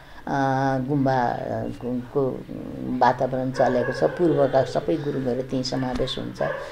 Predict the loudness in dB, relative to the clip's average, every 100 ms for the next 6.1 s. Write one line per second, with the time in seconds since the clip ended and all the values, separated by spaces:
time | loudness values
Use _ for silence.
0 | 4 6 8 8 10 10 8 2 -2 0
1 | 2 2 0 0 2 4 2 2 0 0
2 | -2 2 2 2 0 0 -2 -2 -2 0
3 | 0 2 2 2 2 2 2 0 -2 -4
4 | -2 4 4 4 -8 -12 0 10 12 12
5 | 12 10 6 6 2 -2 -20 -6 -4 -2